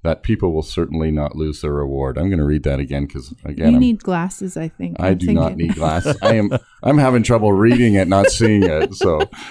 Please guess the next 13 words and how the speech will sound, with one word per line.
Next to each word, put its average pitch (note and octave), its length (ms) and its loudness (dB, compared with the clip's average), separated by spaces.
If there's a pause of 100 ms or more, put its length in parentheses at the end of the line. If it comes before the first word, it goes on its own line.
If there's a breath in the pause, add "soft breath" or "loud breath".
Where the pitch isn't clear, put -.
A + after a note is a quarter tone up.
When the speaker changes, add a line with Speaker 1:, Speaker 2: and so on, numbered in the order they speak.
Speaker 1:
"If A#2+ 160 4
anyone D#3+ 460 4
gives A#2+ 320 2
even D#3 320 4
a B2 80 4
cup - 240 -2
of A2+ 140 0
cold A2 300 2
water F#2 380 4
to G#2 180 2
one F#2+ 200 2
of F2+ 160 0
these D#2+ 420 -2